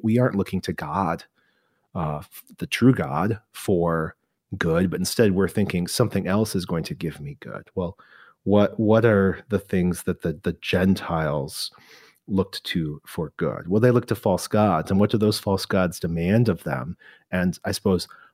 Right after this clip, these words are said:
offer to them? Well, they offer pleasure.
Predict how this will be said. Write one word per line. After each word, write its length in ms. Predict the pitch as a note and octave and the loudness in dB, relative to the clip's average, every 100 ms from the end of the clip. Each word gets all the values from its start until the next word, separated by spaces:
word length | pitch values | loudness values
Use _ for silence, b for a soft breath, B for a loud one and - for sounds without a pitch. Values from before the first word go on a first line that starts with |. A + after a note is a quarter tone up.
| _ | _
offer 360 | G#2 G#2+ C#3 A2 | 4 4 4 0
to 140 | - | 0
them? 400 | F2+ E2 C#2+ D2 D#2 | -4 -4 -6 -8 0
Well, 140 | G#2 | 2
they 120 | G#2 | 2
offer 520 | - G2+ F#2+ - F#2 E2 | 2 2 0 0 -2 -2
pleasure. 920 | - - D#2+ E2 - F2+ E2+ E2+ | -8 -8 -4 -4 0 2 2 0